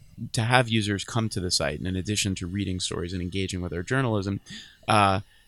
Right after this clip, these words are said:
to be able to engage more specifically in a more personalized experience around, for example, who your representative is or the issues that you care the most about. And again, to build a, ultimately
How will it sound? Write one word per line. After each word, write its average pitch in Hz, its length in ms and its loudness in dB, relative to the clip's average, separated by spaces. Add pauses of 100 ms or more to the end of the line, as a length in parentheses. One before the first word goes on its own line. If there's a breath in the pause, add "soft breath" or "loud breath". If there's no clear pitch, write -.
to 120 100 2
be 113 100 4
able 110 140 4
to 107 80 4
engage 107 380 2
more 104 140 2
specifically 98 680 0
in 92 80 0
a - 20 0
more 95 160 0
personalized 98 640 0
experience 95 540 -2
around, 92 340 0 (320 soft breath)
for - 80 -4
example, 98 300 -2
who 113 140 0
your 107 160 2
representative 101 760 0
is - 320 -2 (260 soft breath)
or 107 80 0
the 101 200 2
issues 101 360 2
that 90 140 -2
you 95 120 -4
care 92 320 -4
the 92 80 -2
most 95 300 2
about. - 360 -10
And 87 260 -6
again, 95 320 -2
to 98 100 -4
build 104 360 4
a, 92 240 2 (460 soft breath)
ultimately 98 720 2